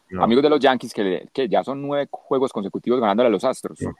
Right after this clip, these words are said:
Speaker 2: Los Astros que en los últimos años han sido siempre esa
Speaker 1: Sí,
Speaker 2: piedra en el
Speaker 1: no.
Speaker 2: zapato de los Yankees, pues
Speaker 1: No.
Speaker 2: ahora ya están en una
Speaker 1: No.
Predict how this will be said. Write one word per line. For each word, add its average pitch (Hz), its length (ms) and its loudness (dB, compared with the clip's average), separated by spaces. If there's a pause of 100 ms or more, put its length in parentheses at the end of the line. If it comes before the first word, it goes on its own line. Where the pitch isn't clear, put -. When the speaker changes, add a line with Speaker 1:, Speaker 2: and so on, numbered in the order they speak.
(280)
Speaker 2:
Los 107 140 2
Astros 120 220 2
que - 80 -2
en 123 60 0
los 107 80 -2
últimos 123 260 -6
años 127 180 -6
han 143 120 -4
sido 143 260 -2
siempre 131 520 -6 (400)
esa 113 200 2
Speaker 1:
Sí, 95 60 0
Speaker 2:
piedra 127 160 6
en 123 80 2
el 107 60 2
Speaker 1:
no. 98 120 2
Speaker 2:
zapato 131 380 2
de 139 80 0
los 143 160 0
Yankees, 120 380 -2
pues 98 180 -2
Speaker 1:
No. 92 80 -4
Speaker 2:
ahora 107 380 0
ya 113 320 -2
están 113 220 -10
en 113 60 -8
una 110 180 -6
Speaker 1:
No. 98 80 -6